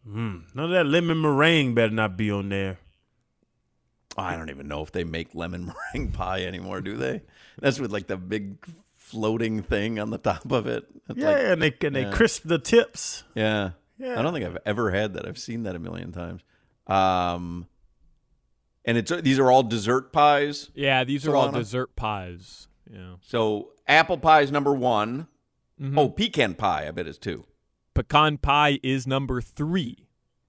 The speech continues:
Speaker 2: Oh,
Speaker 1: Sweet,
Speaker 2: three.
Speaker 1: sweet potato.
Speaker 3: No.
Speaker 2: That's not a dessert pie. That's a meal.
Speaker 1: No, this, this was, this, this list didn't have black people on it.
Speaker 2: Can't be pumpkin pie, can it? 'Cause
Speaker 3: Pu-
Speaker 2: it's so, uh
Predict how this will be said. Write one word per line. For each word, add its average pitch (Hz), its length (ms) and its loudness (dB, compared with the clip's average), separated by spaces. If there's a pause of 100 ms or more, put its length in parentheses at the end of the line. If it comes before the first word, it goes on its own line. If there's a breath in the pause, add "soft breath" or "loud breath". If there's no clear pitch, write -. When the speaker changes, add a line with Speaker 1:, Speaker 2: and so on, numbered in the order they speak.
(180)
Speaker 2:
Oh, 127 140 2
Speaker 1:
Sweet, 160 340 -2
Speaker 2:
three. 104 340 -12
Speaker 1:
sweet 156 220 0
potato. 110 500 -2 (280)
Speaker 3:
No. 131 300 -2 (840)
Speaker 2:
That's 95 240 -2
not 101 120 -2
a 90 40 -4
dessert 107 440 -2
pie. 73 280 -6
That's 87 180 -8
a 87 60 -8
meal. 95 380 -8 (420)
Speaker 1:
No, 113 520 0
this, 123 200 -6
this 131 260 -2
was, 123 220 2
this, 143 200 -2
this 135 320 -6
list 113 260 -4
didn't 120 160 -4
have 131 180 -2
black 165 240 2
people 98 240 -8
on 98 120 -8
it. 156 160 -14 (1600 soft breath)
Speaker 2:
Can't 170 220 4
be - 100 -2
pumpkin 110 500 -2
pie, 80 260 -6
can 101 280 -4
it? 147 120 -6
'Cause 104 120 -8
Speaker 3:
Pu- 98 120 0
Speaker 2:
it's - 100 -4
so, 123 440 -2
uh 90 140 -10